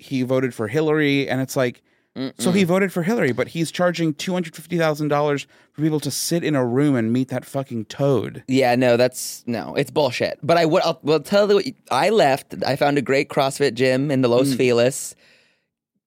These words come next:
Speaker 2: If you're in
Speaker 1: Mindset?
Speaker 2: L A, you gotta come over here. Yeah. It's great.
Speaker 1: Yeah.
Speaker 2: It's great. It's not, you know, you're not gonna get the amenities, but here's what you can do. Before you leave Equinox, go in there and fucking supermarket sweep
Speaker 1: <laughs>
Speaker 2: everything you can. That's what
Speaker 1: What
Speaker 2: I'm
Speaker 1: do you
Speaker 2: gonna
Speaker 1: mean?
Speaker 2: do.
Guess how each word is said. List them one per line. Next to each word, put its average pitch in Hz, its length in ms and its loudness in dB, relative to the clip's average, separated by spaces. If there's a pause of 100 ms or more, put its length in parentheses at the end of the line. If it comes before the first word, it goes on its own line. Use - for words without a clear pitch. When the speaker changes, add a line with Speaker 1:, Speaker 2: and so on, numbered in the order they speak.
(600)
Speaker 2:
If 139 200 4
you're 160 120 6
in 170 80 2
Speaker 1:
Mindset? 202 140 4
Speaker 2:
L 147 120 4
A, 143 100 4
you 147 60 2
gotta 135 220 0
come 135 180 -2
over 123 100 2
here. 135 100 4
Yeah. 226 340 2 (460)
It's - 160 0
great. 381 500 0
Speaker 1:
Yeah. 135 260 0 (140)
Speaker 2:
It's 226 140 2
great. 381 380 0
It's 170 180 0
not, 202 260 2
you 180 100 2
know, 185 80 2
you're 185 100 2
not 185 80 0
gonna 196 120 -2
get 180 40 0
the 170 80 2
amenities, 160 400 0 (240)
but 147 140 0
here's 185 240 0
what 143 80 0
you 139 100 0
can 147 320 0
do. 110 220 0 (260)
Before 165 240 2
you 170 60 4
leave 156 160 2
Equinox, 127 560 0 (100)
go 139 320 4
in 151 140 2
there 113 180 2
and 113 160 -4
fucking 117 400 -2 (280)
supermarket 160 840 0
sweep 131 600 -2 (200)
Speaker 1:
<laughs> - 200 -6
Speaker 2:
everything 156 560 2
you 135 100 2
can. 117 440 0
That's 127 180 -2
what 131 80 2
Speaker 1:
What - 60 4
Speaker 2:
I'm - 60 4
Speaker 1:
do 208 40 6
you 196 80 4
Speaker 2:
gonna 196 120 2
Speaker 1:
mean? 190 180 2
Speaker 2:
do. - 180 -4